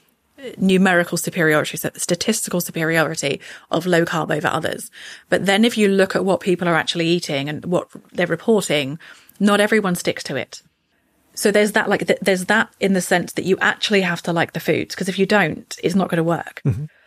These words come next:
Speaker 1: The second thing is, I think the degree of carbohydrate restriction is really important here. And lots of the studies, and, uh, there have been meta-analyses, these are meta-analyses in type two, that say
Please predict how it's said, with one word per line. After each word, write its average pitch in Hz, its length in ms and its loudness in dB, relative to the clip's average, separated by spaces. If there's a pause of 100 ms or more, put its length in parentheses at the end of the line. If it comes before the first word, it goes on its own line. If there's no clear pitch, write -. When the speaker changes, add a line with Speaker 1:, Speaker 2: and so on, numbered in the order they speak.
(320)
Speaker 1:
The 214 100 0
second 269 400 0
thing 202 160 4
is, 170 120 4
I 165 120 2
think - 300 -2
the 180 100 2
degree 190 500 2
of 214 80 0
carbohydrate 180 720 0
restriction - 460 -2
is 160 100 -4
really 156 240 0
important 165 460 -4
here. - 240 -8 (500)
And 170 260 0 (500)
lots 196 400 2
of 214 100 -2
the 180 80 2
studies, 160 540 2
and, 180 160 -2
uh, - 120 -6 (180)
there 185 120 4
have 185 60 2
been 190 180 4
meta-analyses, 185 840 0
these 165 180 0
are 160 80 0
meta-analyses 170 680 -4
in 170 60 -4
type 175 220 -4
two, 170 340 2 (360)
that 185 240 -2 (160)
say 180 440 2